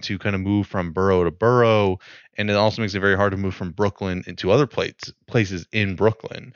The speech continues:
because there's not necessarily built like that. And, um, so if we can create better public transportation, rest-,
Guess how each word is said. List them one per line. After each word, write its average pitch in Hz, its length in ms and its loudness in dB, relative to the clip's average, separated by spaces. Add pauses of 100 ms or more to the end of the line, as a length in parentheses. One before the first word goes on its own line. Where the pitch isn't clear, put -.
(220)
because 101 280 -2
there's 98 260 0
not 113 240 0
necessarily 101 560 -4
built 143 400 -2
like 104 120 -20 (100)
that. - 400 -12 (400)
And, 92 800 0 (180)
um, 92 420 2
so 113 240 0
if 117 140 -2
we 135 100 2
can 110 180 -4
create 117 560 0
better 90 460 0
public 98 240 -4
transportation, 90 840 -2
rest-, 139 300 -2